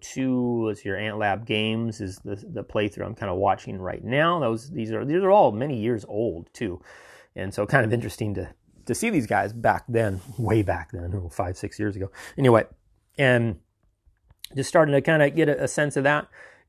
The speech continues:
game. Um, Assault on Doomrock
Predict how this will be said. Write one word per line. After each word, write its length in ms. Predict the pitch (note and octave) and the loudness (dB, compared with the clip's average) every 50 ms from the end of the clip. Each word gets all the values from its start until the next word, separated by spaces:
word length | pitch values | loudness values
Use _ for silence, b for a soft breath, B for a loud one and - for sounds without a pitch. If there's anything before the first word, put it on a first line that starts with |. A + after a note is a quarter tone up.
| C3+ C3 | -8 0
game. 580 | B2 C#3+ C3+ C3 C3 C3+ D3 E3+ A3+ A3 F#2 - _ _ _ _ _ _ _ - | 2 4 4 4 4 2 2 0 -2 -4 -8 -12 _ _ _ _ _ _ _ -2
Um, 300 | C3 A#2 A2 G#2+ - - | -2 0 0 0 -2 -4
Assault 500 | - G#2 - - - A#2+ B2 C#3+ - _ _ _ _ _ | -4 -6 -4 2 4 4 4 4 2 _ _ _ _ _
on 480 | C3+ B2+ C3 C3+ C3+ C3+ C3 B2+ B2 A2 | -2 0 0 0 0 -2 -2 -4 -4 2
Doomrock 840 | A2 C#3 C#3+ C#3+ C#3 B2+ A#2 A2 G#2+ A2 A#2+ C3+ G3 - - D#3+ | 4 4 4 6 4 4 4 4 6 6 6 6 4 0 -6 -14